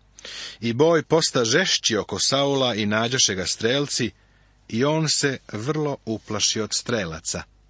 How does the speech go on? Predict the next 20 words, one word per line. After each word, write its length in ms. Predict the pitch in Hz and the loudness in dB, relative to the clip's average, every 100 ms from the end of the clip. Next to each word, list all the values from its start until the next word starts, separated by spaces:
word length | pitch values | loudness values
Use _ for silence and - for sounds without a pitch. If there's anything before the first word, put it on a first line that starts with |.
| _ _ _ _ _ _ _ _ _ _ _ _ _ - - - - - | _ _ _ _ _ _ _ _ _ _ _ _ _ -20 -20 -20 -14 0
Ovo 240 | 151 190 | 2 4
je 60 | 165 | 2
početak 640 | - - 123 143 156 - | 0 2 2 2 -2 -2
Saulovog 680 | - 107 104 95 90 90 - | 0 2 2 0 -2 -4 -8
kraja. 380 | - 120 98 80 - _ _ _ _ _ _ _ _ _ _ - | -4 -2 -2 -4 -10 _ _ _ _ _ _ _ _ _ _ -2
Prvo 360 | 127 127 127 | 0 2 0
ga 100 | 123 | 0
je 140 | 127 131 | 0 0
u 100 | 123 | -2
borbi 420 | 101 92 85 95 | -2 -2 -4 -8
pogodila 560 | - 95 90 87 90 | -8 -6 -4 -4 -2
strela. 460 | 85 - 113 113 101 - _ _ _ _ _ - - - - | -4 0 2 2 0 -4 _ _ _ _ _ -20 -20 -8 0
Očigledno 560 | 123 - 139 180 190 | 2 4 4 4 4
je 100 | 175 | 2
bio 240 | 151 160 151 | 4 4 6
to 180 | 147 123 | 6 6
neko 340 | 139 - 151 | 2 2 0
ko 160 | - 151 | 2 2
nije 280 | 170 123 | 2 2
shvatio 580 | - - 113 - 104 90 | 0 2 2 2 -2 -2